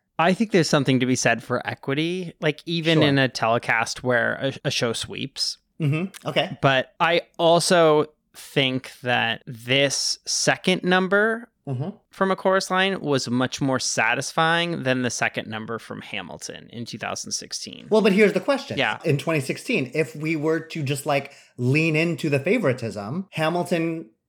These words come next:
Speaker 2: what, could have been, like, for the finale,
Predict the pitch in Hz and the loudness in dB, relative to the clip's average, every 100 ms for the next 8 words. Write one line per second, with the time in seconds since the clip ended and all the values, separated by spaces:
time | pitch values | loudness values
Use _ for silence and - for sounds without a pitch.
0 | - 123 127 104 - - 165 151 131 147 | -10 -2 0 0 -4 -2 2 2 2 2
1 | 147 143 139 - - 147 143 160 135 127 | 2 0 -2 -4 -2 0 0 0 0 2
2 | 160 226 269 269 | 2 0 -2 -6